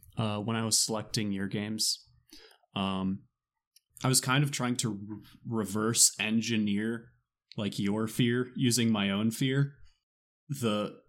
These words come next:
I, I was mostly just looking for something that kind of communicated that feeling of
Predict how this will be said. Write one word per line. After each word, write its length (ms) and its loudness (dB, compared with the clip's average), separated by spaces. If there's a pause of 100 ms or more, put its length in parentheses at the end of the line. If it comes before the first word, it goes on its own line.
(120)
I, 180 2
I 80 4
was 180 6
mostly 380 4
just 220 0
looking 260 -2
for 140 -6
something 400 -2
that 300 -6
kind 260 -4
of 160 -8 (120)
communicated 760 -2
that 180 -4
feeling 640 -2 (440)
of 380 -6